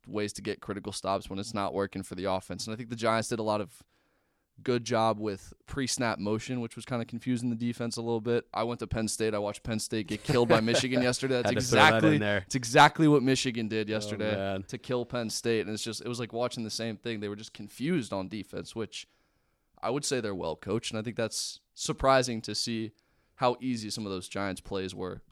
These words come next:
Speaker 1: on
Speaker 2: I'm
Speaker 1: that
Speaker 2: de-,
Speaker 1: final
Speaker 2: y-,
Speaker 1: drive.
Speaker 2: yeah, I'm definitely not putting this all on the defense. Not like the Miami game. The Miami game, that was on the defense in the second half. Like, they absolutely just collapsed. But for this, it's offensive, it's defensive, it's, it's both sides of the ball need to be held accountable for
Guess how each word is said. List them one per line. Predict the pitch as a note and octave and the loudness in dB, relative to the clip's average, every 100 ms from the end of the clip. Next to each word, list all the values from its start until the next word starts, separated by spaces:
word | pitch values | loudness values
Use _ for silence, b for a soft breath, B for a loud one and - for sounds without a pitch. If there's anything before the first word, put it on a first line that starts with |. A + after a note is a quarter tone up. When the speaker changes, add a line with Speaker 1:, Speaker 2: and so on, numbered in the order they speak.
| - | -2
Speaker 1:
on | C3+ | 0
Speaker 2:
I'm | E3 | 4
Speaker 1:
that | |
Speaker 2:
de-, | D#3+ | 6
Speaker 1:
final | A2 G#2 G2 | 6 2 -4
Speaker 2:
y-, | |
Speaker 1:
drive. | G2+ F#2 | -6 -2
Speaker 2:
yeah, | D3+ A#2 G2+ - | 0 0 -2 0
I'm | C#3+ E3+ | 2 4
definitely | D#3 D3+ D3 B2+ | 4 4 4 4
not | A#2 A2 | 4 4
putting | C3 A2+ | 2 2
this | G#2+ | 0
all | A2+ G#2 | 0 0
on | |
the | G2 | -2
defense. | F2+ G#2 - G#2 - | -2 -2 0 -2 2
Not | C3 | 2
like | C3 B2+ | 4 4
the | B2+ | 4
Miami | A2 G#2 G2 | 4 4 0
game. | F2+ F#2 | 0 -2
The | F2+ | 0
Miami | A2+ C3+ D3 | 4 6 6
game, | A#2 B2 A2+ | 4 4 4
that | A#2+ | 2
was | B2+ A2+ - | 2 -2 0
on | C3+ | 2
the | C3+ | 2
defense | A2 A#2 - A2 A2 | 0 -2 -2 -2 -2
in | G#2 | -2
the | |
second | F#2 G#2 - G2+ | -2 -2 0 0
half. | G2+ F#2 | 0 0
Like, | G2 F#2 | -2 0
they | A2+ | 2
absolutely | A2 - A#2 G#2+ | 2 0 -2 -2
just | G2+ G2 | -4 -4
collapsed. | - F#2 E2+ - - - B B B - | -2 -2 -2 -4 -8 -8 B B B 2
But | C3 - _ _ _ _ - | 4 2 _ _ _ _ -4
for | D3 | 0
this, | C3+ E3+ E3 | 8 8 8
it's | C#3 - - | 6 0 4
offensive, | C#3+ C#3 D3+ C#3+ D3 A#2+ | 4 6 4 4 2 2
it's | B2+ - | 0 -2
defensive, | G#2+ C3+ - A#2 A2 A2 | 0 0 0 -2 -2 -2
it's, | G2+ G#2+ - | -2 -2 -4
it's | B2 | -8
both | G2 C#3 D3+ | -2 0 2
sides | - C3 C3+ | 2 2 2
of | |
the | A#2 | -2
ball | G#2 A#2+ A#2 G#2 - | 2 4 4 2 -4
need | A2 A2+ | -8 -6
to | |
be | A2+ G#2+ F#2 - | -4 -4 -6 -4
held | A#2 | -4
accountable | G#2+ B2 A#2+ G#2+ F#2 F2+ | -2 0 0 0 -4 -6
for | - F#2+ | -4 -4